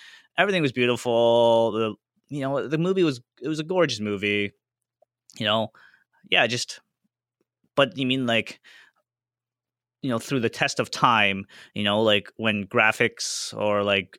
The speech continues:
you know, all that stuff kind of, like, get, you know, as the movie ages,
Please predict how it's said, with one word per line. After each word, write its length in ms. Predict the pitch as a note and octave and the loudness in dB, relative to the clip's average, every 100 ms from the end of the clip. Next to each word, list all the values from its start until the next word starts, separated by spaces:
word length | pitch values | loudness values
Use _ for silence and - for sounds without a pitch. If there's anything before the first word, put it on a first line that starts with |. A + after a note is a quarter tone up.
| - | -14
you 80 | A2 | -8
know, 140 | G2+ | -4
all 180 | G2+ G#2+ | 0 2
that 160 | G#2+ G2+ | 2 0
stuff 580 | - G2 - - - - _ _ D3 | 0 -4 -4 -16 -18 -20 _ _ -6
kind 160 | A#2 | -4
of, 80 | G2+ | 0
like, 220 | G2 F#2+ | 0 0
get, 180 | G#2+ G2 - _ _ _ - | -2 -4 -10 _ _ _ -8
you 140 | B2 | -2
know, 180 | A#2+ G#2 - | 0 0 0
as 140 | B2 | 0
the 40 | A#2+ | 2
movie 360 | B2 A#2 A2+ | 2 2 2
ages, 640 | - B2+ A#2+ G2+ F#2 F2+ | 2 2 4 2 0 -2